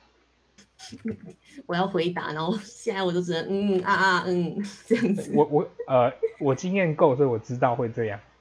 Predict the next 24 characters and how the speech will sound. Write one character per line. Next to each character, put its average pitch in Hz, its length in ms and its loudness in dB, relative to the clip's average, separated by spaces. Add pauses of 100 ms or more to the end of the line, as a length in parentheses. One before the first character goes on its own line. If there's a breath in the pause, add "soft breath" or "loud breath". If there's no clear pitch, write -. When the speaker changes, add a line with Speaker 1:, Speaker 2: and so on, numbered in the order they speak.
(480)
Speaker 2:
但 202 160 2
是 175 160 -4
我 147 100 -4
们， 127 140 0
Speaker 1:
嗯。 151 160 -12
Speaker 2:
你 135 140 -4
相 165 120 6
信 175 80 4
我， 131 80 2
大 151 160 4
家 147 120 4
在 143 120 4
看 139 240 0
不 117 120 -2
会 131 80 2
感 113 160 -2
觉 104 80 -8
到 120 120 -2
你 120 60 -8
有 110 80 -6
什 107 60 -8
么 104 80 -12
异 117 160 -10
状。 - 200 -8